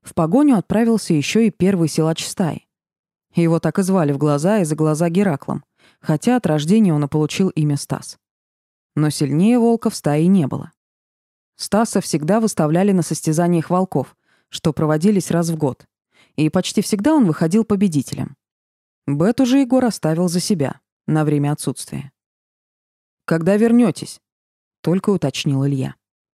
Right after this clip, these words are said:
«Не знаю», честно ответил Альфа, но не раньше, чем отобьем девушек. Он не сомневался, что в его отсутствие Бета совсем справится.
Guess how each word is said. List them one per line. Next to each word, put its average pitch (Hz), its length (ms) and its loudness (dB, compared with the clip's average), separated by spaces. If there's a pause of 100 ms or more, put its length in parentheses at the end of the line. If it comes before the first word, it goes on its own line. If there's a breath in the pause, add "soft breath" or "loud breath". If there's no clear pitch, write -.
(840)
«Не 156 260 0
знаю», 143 380 -4 (640)
честно 156 360 -2
ответил 151 380 -2
Альфа, 214 340 -2 (540)
но 170 220 2
не 240 140 4
раньше, 233 280 0
чем 190 220 0
отобьем 156 420 0
девушек. - 540 -6 (680)
Он 170 180 2
не 170 80 2
сомневался, 180 580 0
что - 180 -6
в - 40 -2
его 151 240 0
отсутствие 143 540 -4
Бета 170 260 -2
совсем 156 320 -2
справится. - 600 -4